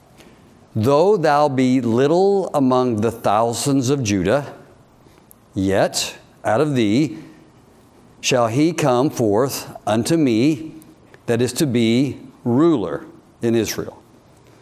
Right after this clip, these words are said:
And, and this phrase, "whose goings forth have been from old and from everlasting."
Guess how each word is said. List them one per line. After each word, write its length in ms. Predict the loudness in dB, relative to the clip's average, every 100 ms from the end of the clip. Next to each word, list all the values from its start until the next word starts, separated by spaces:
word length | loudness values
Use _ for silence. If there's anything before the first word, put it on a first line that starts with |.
| -20 -20 _ _ -16 -4
And, 260 | -2 -2
and 180 | -2 0
this 260 | 0 0 -2
phrase, 380 | -2 -2 -2 -6
"whose 280 | -2 -2 0
goings 640 | 0 2 2 0 0 -2
forth 440 | -2 0 2 0
have 280 | -2 -4 -2
been 480 | 0 0 2 0 -2 -12 -20 -4
from 220 | -2 2
old 460 | 2 2 0 -2 -8 -18 -20 -20 _ -4
and 180 | -2 0
from 160 | 0
everlasting." 800 | 0 0 0 0 -2 -8 -12 -16